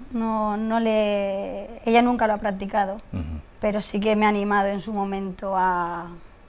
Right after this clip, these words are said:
Speaker 1: a practicarlo,
Speaker 2: Bien.
Speaker 1: pese que muchas veces ha querido que me lo dejara, porque
Speaker 2: Ujú.
Speaker 1: lo sufría, lo padecía ella más que yo.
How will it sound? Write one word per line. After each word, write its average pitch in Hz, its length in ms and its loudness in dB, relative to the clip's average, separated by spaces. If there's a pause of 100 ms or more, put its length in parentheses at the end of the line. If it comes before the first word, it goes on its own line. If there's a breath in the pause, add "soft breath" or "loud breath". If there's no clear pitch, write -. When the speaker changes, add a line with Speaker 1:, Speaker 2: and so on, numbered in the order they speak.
Speaker 1:
a 196 100 -8
practicarlo, 220 680 2 (200)
Speaker 2:
Bien. 190 120 -4
Speaker 1:
pese 226 260 2
que 208 100 0
muchas 214 320 4
veces 214 360 -2
ha 214 100 -2
querido 208 240 -4
que 208 60 -2
me 208 100 -6
lo 202 60 -4
dejara, 226 520 0
porque 190 560 -4
Speaker 2:
Ujú. - 840 -14
Speaker 1:
lo 220 60 2
sufría, 196 460 -4
lo 220 80 -6
padecía 208 600 2
ella 202 180 0
más 202 160 -2
que 185 180 -8
yo. 180 80 -8